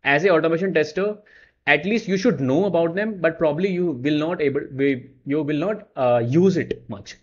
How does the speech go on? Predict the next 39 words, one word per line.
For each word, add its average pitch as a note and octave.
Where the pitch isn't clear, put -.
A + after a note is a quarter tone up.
Okay, D3
for -
example, D#3
you, E3+
you B2+
singleton, E3+
singleton, E3
page E3
factory, F3
uh, A#2+
or A#2+
page C#3+
object B2+
model, A#2
right? A#2+
These F#3
thing, F3+
three F3
things F3+
are D#3
enough C#3+
for D#3
you D3
to C#3+
get A#2+
started, G2
I A2+
would A2
suggest. G#2
All B2+
right, D#3+
and D3+
the C#3+
second F3
point G3
is F#3
automation D3+
knowledge, C#3
right? A#2+